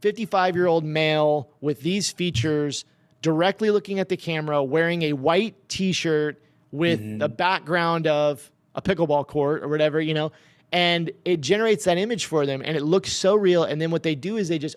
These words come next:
Speaker 1: overlay their design on the t-shirt, and now they
Speaker 2: Mm-hmm.
Speaker 1: have a unique lifestyle mock-up that nobody else has. You can't get it.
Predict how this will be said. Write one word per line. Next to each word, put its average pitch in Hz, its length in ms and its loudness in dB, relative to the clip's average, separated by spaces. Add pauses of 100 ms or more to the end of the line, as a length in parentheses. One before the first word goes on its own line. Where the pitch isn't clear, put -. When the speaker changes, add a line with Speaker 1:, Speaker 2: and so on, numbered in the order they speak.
Speaker 1:
overlay 160 680 2 (260)
their 156 160 2
design 147 560 0
on 156 120 -4
the 135 60 -8
t-shirt, 160 600 -4 (300)
and 156 160 -4
now 175 180 0
they 214 120 0
Speaker 2:
Mm-hmm. 165 80 -4
Speaker 1:
have 175 200 0
a 175 60 2
unique 151 580 -6
lifestyle 147 640 -2
mock-up 143 480 -2
that 175 160 0
nobody 233 560 -2
else 220 260 0
has. 208 380 0 (160)
You 135 120 -8
can't 165 360 0
get - 160 0
it. 233 80 2